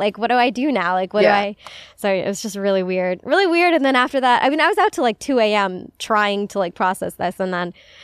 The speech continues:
Speaker 1: it was, like, kind of fun night, but also, like, a weird night. And
Speaker 2: <laughs>
Speaker 1: I just went home and was like, "I'm not gonna do anything on Saturday. Like, I'm
Speaker 2: Yeah.
Speaker 1: good.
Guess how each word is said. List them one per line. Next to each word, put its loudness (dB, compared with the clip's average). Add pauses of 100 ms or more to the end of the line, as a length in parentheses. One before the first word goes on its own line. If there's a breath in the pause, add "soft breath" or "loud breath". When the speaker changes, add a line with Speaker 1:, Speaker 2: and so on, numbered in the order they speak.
(240 loud breath)
Speaker 1:
it 2
was, -4
like, -2
kind 0
of -2
fun 0
night, 2
but 2
also, 0
like, 2
a 2
weird 0
night. 2
And -2 (460 loud breath)
Speaker 2:
<laughs> -16
Speaker 1:
I 2
just -2
went 2
home 4
and 0
was -2
like, 0 (1080)
"I'm 0
not 2
gonna 0
do -2 (160)
anything 2
on -2
Saturday. -4
Like, -2
I'm 2
Speaker 2:
Yeah. -2 (240)
Speaker 1:
good. -8